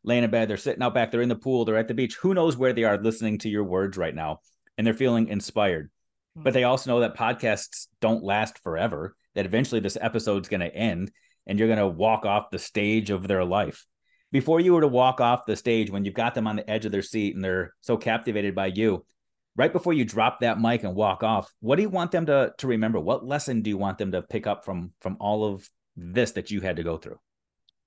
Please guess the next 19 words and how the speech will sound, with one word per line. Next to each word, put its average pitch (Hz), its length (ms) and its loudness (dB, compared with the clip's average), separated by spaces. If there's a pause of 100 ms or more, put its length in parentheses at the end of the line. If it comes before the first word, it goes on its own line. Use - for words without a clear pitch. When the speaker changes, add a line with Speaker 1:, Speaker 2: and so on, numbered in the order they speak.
(100)
Speaker 2:
There's 233 160 -4
actually 233 300 0
a 175 40 4
couple. 156 300 -4
The, 151 220 -8
one 175 260 0
of 180 100 -2
them 165 180 2
is, 151 360 -2
you 165 120 -6
know, 139 280 -4 (340)
all, 170 200 2
all 196 240 2
you 277 200 0
need 202 220 0
really 160 280 0
is 139 140 -6
one 143 280 -6
person, - 440 -8